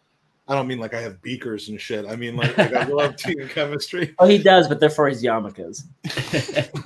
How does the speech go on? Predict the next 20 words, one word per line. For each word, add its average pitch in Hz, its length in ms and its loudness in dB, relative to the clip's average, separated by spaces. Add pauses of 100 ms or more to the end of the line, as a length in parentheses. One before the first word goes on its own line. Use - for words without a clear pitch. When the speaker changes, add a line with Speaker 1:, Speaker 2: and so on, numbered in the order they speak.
(320)
Speaker 1:
That - 140 0
doesn't 240 200 4
even 160 180 -4
make 131 140 -6
any 202 140 -8
sense. 151 340 -8 (640)
Um, 131 420 0 (520)
but 135 160 -2
yeah, 120 160 -4
the, 120 400 -6
uh, 113 380 -6
the, 117 120 -10
the 113 140 -14
chemistry 147 420 -6
on 120 120 -6
this 110 140 -14
team, 117 260 -10
and 117 100 -10
that's 139 220 -6
why, 123 420 -2